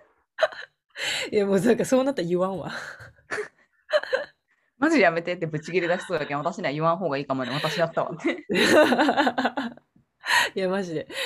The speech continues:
Speaker 1: でもなんかさ、
Speaker 2: <laughs>
Speaker 1: みんなに連絡するのバリ気まずくてさ。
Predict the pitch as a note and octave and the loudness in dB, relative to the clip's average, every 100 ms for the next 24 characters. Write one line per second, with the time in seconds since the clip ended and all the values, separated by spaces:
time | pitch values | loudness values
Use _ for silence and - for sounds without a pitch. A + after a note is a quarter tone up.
0 | - G3+ G3 G#3 - - A3 B3 D#4 B3 | -2 2 2 2 4 4 4 2 4 6
1 | G3+ A3 A#3 - A#3+ G3 E3+ F#3 A#3 A#3+ | 6 6 2 2 2 2 2 0 0 -2
2 | A#3+ B3 A#3+ - E3 D3+ D#3 | -2 -2 -6 -8 -6 -6 -8